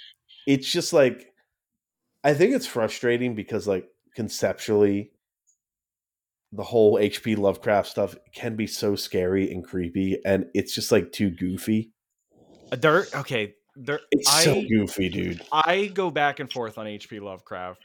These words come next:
Speaker 2: personally. There
Speaker 1: Yeah.
Speaker 2: are so many times where people try to be like, "The horror is undescribable," and I'm like, "Oh, you're
Speaker 1: And,
Speaker 2: just
Speaker 1: and you're like,
Speaker 2: lazy.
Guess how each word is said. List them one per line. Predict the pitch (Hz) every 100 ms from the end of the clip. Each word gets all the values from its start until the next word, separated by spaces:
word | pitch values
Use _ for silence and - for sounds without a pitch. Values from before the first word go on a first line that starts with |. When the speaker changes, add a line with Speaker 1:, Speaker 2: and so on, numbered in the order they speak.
| -
Speaker 2:
personally. | 98 - 98 95 80 65 - - - _ _ _ _ _ - - - - -
There | 160
Speaker 1:
Yeah. | 151
Speaker 2:
are |
so | 139 - 160 180
many | 233 254
times | 170 170 151 143 139 - _ _ -
where | 139 139
people | - 151 170 156
try | 151 160 147
to | 135
be | 135 135
like, | 131 120 110 - _ _ _ _ _ - - - - - - -
"The | 285
horror | 277 254 285 349 302 262 254
is | -
undescribable," | - 320 359 370 294 285 - 269 285 339 370 403 403 311 269 262 220
and | 220
I'm | 220
like, | 208 214
"Oh, | 254 226
you're | 214 254 247
Speaker 1:
And, |
Speaker 2:
just | 185 180 147
Speaker 1:
and | 160 151
you're | 170
like, | 165
Speaker 2:
lazy. | 156 147 143